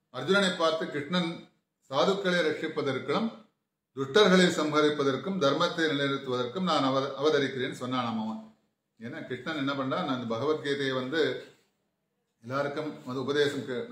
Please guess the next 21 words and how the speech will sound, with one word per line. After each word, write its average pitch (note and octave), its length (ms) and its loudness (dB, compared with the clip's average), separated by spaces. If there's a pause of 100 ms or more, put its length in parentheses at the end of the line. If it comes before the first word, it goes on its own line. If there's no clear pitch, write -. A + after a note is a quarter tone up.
அர்ஜுனனுக்கு D3+ 340 -2
உபதேசம் C#3+ 420 0
பண்ணது C3 200 0
மாத்திரம் C#3+ 280 -2
இல்ல, D#3 80 0
எல்லாருக்கும் C#3+ 480 0
நமக்கு C3 240 -6
சேர்த்தா C#3 220 -2
நம்ம C#3 200 -2
பகவத்கீதை B2 440 -2
வந்திருக்கு A2 320 -6
இல்லையா? A#2 340 -4 (380)
அதனால D3 280 0
அவன் C3 220 2
அர்ஜுனன்ட்ட D#3+ 280 -2
சொல்லானா, C#3 760 2 (340)
"நான் C3+ 180 -4
வந்து D3+ 300 0
எதுக்கோசரம் D#3 480 -2
பண்ணிருக்கேன்னா C#3 920 -2 (420)
சாதுக்களை F3 540 2